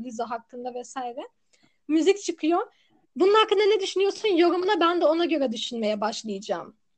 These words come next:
Hani benim yorumuma ihtiyaç duyuyorlar bir şey hakkında düşünmek için. Ben kimim?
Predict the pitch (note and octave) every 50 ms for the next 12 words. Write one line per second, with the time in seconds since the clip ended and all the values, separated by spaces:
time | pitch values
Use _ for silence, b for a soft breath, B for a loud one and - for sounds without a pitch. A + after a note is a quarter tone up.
0 | _ _ _ _ _ - C#4 C#4 C4+ B3+ - - B3 A3 A3 D4 E4 F#4+ A4 F#4+
1 | E4+ C#4+ D4 E4+ D#4 D#4+ D4+ D4 - A#3 - - B3+ A#3 A#3+ - - A#3+ B3+ A#3+
2 | A3 G#3 G#3 A3+ A#3 B3 B3 A3+ C#4 B3 A#3+ B3+ A#3+ A3+ G#3+ B3 A3 - A#3+ B3+
3 | B3 A#3 A#3 A3+ C4 A#3+ A3 - G#3+ A3 A3+ A3+ A3+ C#4 C#4+ D4+ E4+ D#4+ - -
4 | - D#4+ C#4+ C4+ B3+ A#3+ A3+ A#3+ C#4+ E4